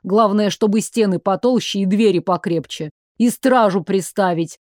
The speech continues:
но из тех, кто и вправду уверен. Мальчишка явно был не согласен, но спорить не стал. Нахмурился,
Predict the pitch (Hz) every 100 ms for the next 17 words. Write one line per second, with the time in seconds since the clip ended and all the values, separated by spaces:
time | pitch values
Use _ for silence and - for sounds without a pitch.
0 | _ - 208 220 220 - - 247 - -
1 | 202 208 196 - 208 202 180 202 202 202
2 | 196 160 147 - _ _ _ 226 240 -
3 | 311 - 277 254 240 226 226 220 240 226
4 | 226 233 226 247 311 294 269 254 247 240
5 | - 269 262 233 247 233 - 202 185 -
6 | _ _ - 294 277 220 220 208 185 -
7 | 208